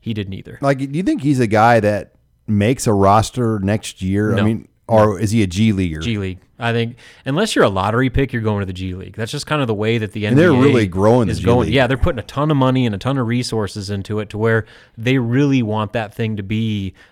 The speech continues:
Speaker 1: uh,
Speaker 2: A better version
Speaker 1: a
Speaker 2: of college
Speaker 1: feeder.
Speaker 2: basketball.
Speaker 1: Yes, exactly. Where you get N B A development, they can focus on basketball full time. Don't have to worry about all that other stuff that, that goes along with, with high major college basketball, a-, and you'll get them in their system. And so, I mean,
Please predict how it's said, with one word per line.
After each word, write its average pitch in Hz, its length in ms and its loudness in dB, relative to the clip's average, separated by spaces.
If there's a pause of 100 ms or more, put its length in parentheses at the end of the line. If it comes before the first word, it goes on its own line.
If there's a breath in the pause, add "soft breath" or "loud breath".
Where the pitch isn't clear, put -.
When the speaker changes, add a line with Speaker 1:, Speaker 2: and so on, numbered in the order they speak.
(100)
Speaker 1:
uh, 95 400 -4
Speaker 2:
A 110 60 -2
better 123 260 4
version 113 240 2
Speaker 1:
a 104 40 0
Speaker 2:
of 92 60 -2
college 107 300 2
Speaker 1:
feeder. 95 80 -10
Speaker 2:
basketball. 92 520 -2
Speaker 1:
Yes, 92 80 -6
exactly. 113 460 -4
Where 113 140 -4
you 131 120 0
get 123 180 -4
N 139 180 -4
B 135 180 -2
A 127 100 -2
development, 117 560 -4
they 107 100 -6
can 104 100 -10
focus 120 300 -6
on 107 120 -6
basketball 113 560 -6
full 123 280 -8
time. 117 440 -4 (300 loud breath)
Don't 120 120 -4
have 123 100 -6
to 123 80 -6
worry 127 180 0
about 120 180 0
all 120 160 2
that 117 160 -2
other 117 200 -2
stuff 113 400 -8
that, 104 220 -10
that 110 120 -12 (640)
goes 123 220 -4
along 113 300 -2
with, 107 180 -8
with 113 220 -12
high 120 160 -4
major 110 180 -4
college 117 320 -4
basketball, 107 640 -4 (360 soft breath)
a-, - 40 -12
and 107 420 -8
you'll 117 100 -4
get 113 200 -4
them 127 160 -4
in 123 180 -4
their 113 160 -2
system. 95 540 -10
And 92 100 -12
so, 110 260 -4
I 117 60 -14
mean, 113 380 -6